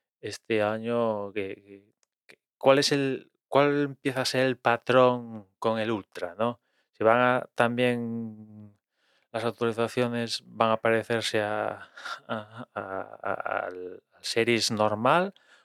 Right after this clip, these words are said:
o el Ultra van a dar un pasito más,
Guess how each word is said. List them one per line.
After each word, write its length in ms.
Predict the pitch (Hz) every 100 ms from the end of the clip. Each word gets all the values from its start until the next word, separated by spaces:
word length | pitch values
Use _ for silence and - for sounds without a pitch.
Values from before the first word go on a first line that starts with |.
| _
o 60 | 107
el 100 | 117
Ultra 420 | 131 123 131 - _
van 280 | 113 123 117
a 80 |
dar 140 | 117 117
un 100 | 117
pasito 420 | - 117 117 110
más, 460 | 107 104 101 -